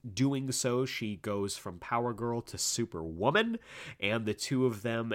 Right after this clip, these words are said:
with their renewed sense of purpose, go and face down the remaining Furies. Uh, defeating them proves no easy feat, but they are able to do it with the combined forces of the other wonders of the world. And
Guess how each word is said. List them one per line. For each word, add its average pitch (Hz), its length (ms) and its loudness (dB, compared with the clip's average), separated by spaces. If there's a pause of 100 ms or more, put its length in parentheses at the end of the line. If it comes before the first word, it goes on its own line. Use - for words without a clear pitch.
with 104 220 -4
their 98 180 0
renewed 98 560 -2
sense 92 300 -2
of 85 140 -12
purpose, 131 480 0
go 104 240 0
and 95 160 -4
face 101 400 -4
down 98 300 -2
the 92 100 -4
remaining 90 480 -6
Furies. 113 920 0 (400)
Uh, 95 220 4
defeating 165 720 0
them 147 280 2 (400)
proves 202 460 4
no 147 480 4 (120)
easy 120 340 2
feat, 147 380 -2
but 117 140 -4
they 110 120 0
are 113 160 2
able 113 200 0
to 107 80 -6
do 113 220 0
it 120 40 2
with 104 120 -2
the 101 80 -8
combined 95 480 -6
forces 110 360 -4
of 90 100 -8
the 101 180 -6
other 107 220 -2
wonders 104 460 -2
of 90 140 -8
the 80 80 -8
world. 180 520 0 (500)
And 113 420 2